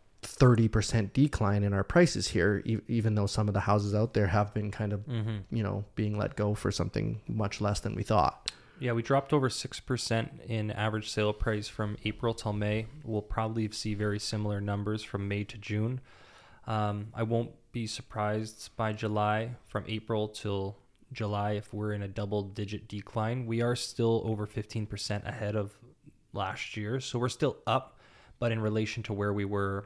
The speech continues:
Speaker 2: earlier this year, it's, it's starting to calm down and come down a little bit. So,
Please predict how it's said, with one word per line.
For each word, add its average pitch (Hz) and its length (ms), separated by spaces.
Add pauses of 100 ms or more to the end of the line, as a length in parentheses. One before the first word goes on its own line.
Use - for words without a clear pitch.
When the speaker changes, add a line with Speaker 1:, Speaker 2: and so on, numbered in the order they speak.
(200)
Speaker 2:
earlier 104 300
this 95 240
year, 95 160
it's, - 200 (120)
it's 104 180
starting 101 300
to 95 80
calm 98 280
down 95 280
and 95 100
come 101 180
down 95 180
a 95 40
little 98 220
bit. 92 260
So, 107 320